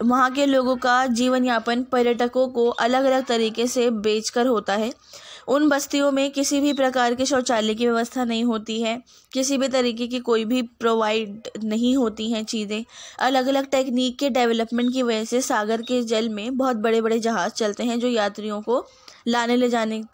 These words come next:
के लिए काम आते हैं। दिल्ली में प्रवेश के टाइम पर यमुना नदी के पानी की गुणवत्ता बहुत ही अच्छी होती है, लेकिन उसके आगे लगभग फ़ोर्टी एट किलोमीटर तक का भाग जो है वो पॉल्यूटेड है।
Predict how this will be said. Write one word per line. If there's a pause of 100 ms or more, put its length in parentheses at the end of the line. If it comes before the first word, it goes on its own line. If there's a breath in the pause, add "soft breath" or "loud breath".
के
लिए
काम
आते
हैं। (420 loud breath)
दिल्ली
में
प्रवेश
के
टाइम
पर
यमुना
नदी
के
पानी
की
गुणवत्ता
बहुत
ही
अच्छी
होती
है, (220 soft breath)
लेकिन
उसके
आगे
लगभग
फ़ोर्टी
एट
किलोमीटर
तक
का
भाग
जो
है
वो
पॉल्यूटेड
है।